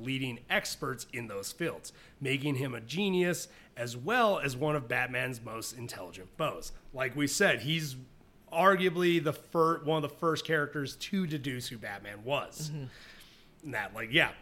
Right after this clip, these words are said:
Speaker 1: mastermind genius, just not great at improv.
Speaker 2: Yeah, which, you know, there's,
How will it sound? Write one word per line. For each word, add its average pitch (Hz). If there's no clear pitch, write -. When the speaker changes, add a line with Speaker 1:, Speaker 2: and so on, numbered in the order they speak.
Speaker 1:
mastermind 160
genius, 143
just -
not 156
great 147
at 127
improv. 104
Speaker 2:
Yeah, 147
which, 214
you 226
know, 175
there's, 214